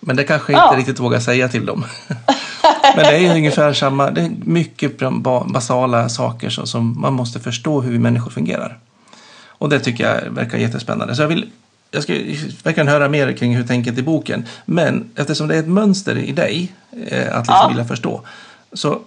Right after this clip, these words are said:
Speaker 1: om vi backar tillbaka till den tiden du jobbade som chef. När du verkligen
Speaker 2: Mm.
Speaker 1: försökte förstå vad är,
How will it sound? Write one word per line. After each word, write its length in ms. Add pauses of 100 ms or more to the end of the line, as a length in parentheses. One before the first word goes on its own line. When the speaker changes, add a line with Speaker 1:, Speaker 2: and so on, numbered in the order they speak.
Speaker 1:
om 100
vi 80
backar 260
tillbaka 420
till 160
den 160
tiden 260
du 60
jobbade 220
som 120
chef. 460 (800)
När 80
du 60
verkligen 220
Speaker 2:
Mm. 60
Speaker 1:
försökte 320
förstå 560
vad 200
är, 360